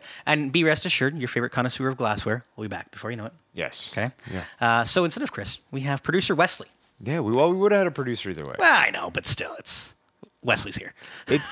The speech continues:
Speaker 2: it's funny, though, because as soon as the producer got here, they just took the position of where Chris would sit,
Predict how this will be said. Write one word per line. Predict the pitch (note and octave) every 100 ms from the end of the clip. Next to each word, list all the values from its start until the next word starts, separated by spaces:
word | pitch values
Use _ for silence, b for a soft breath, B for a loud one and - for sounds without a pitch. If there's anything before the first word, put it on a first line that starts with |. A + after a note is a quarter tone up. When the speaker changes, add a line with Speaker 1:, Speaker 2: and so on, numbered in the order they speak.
| -
Speaker 2:
it's | C3+ -
funny, | D#3 F3+
though, | C3+ F2
because | D2+ F2 A2+ A2
as | G#2
soon | - D3 F3 F#3+
as | C3 -
the | G#2
producer | B2 G#2 F#2+
got | A2+ D3+
here, | D3 F#2
they | G2
just | G#2+ - - -
took | A#2+ A2+
the | A2+
position | A2+ A2 A#2 - A2+
of | G#2
where | F#2+
Chris | - D#3+ -
would | F2
sit, | D#2+ C2+